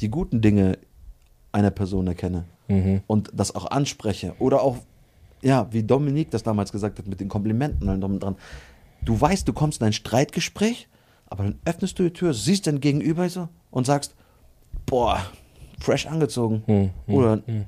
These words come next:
Speaker 1: "Schönen Friseur hat sie gehabt"
Speaker 2: Mhm.
Speaker 1: oder irgendwie was.
Speaker 2: Mhm.
Speaker 1: Und dann hast du wieder eine ganz andere Gesprächsrunde.
Speaker 2: Mhm. Ich glaub auch, man sollte nicht so, so fies auch zu, zu sich selber auch sein.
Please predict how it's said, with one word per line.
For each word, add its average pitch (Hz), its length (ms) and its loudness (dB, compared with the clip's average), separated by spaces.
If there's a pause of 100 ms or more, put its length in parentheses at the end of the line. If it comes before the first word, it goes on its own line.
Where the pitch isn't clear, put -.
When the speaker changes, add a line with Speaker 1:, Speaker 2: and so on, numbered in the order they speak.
Speaker 1:
"Schönen 143 260 0
Friseur 160 320 -4
hat 165 140 -2
sie 120 120 -2
gehabt" 98 200 2
Speaker 2:
Mhm. 107 80 2
Speaker 1:
oder 113 60 -2
irgendwie 190 340 2
was. 190 200 0
Speaker 2:
Mhm. 95 300 0 (640)
Speaker 1:
Und 117 160 4
dann 120 100 4
hast 120 160 0
du 113 160 -2 (120)
wieder 110 220 2
eine 104 180 2
ganz 123 340 0
andere 107 260 -2
Gesprächsrunde. 95 680 -2
Speaker 2:
Mhm. 98 320 -2 (520)
Ich 107 140 -4
glaub 110 180 2
auch, 104 80 4
man 101 160 2
sollte 110 240 2
nicht 110 220 0
so, 101 460 0 (2000)
so 104 180 2
fies - 520 0 (480)
auch 120 160 4
zu, 123 200 -2
zu 120 200 2
sich 110 160 4
selber 120 280 4
auch 90 180 -2
sein. 101 320 -4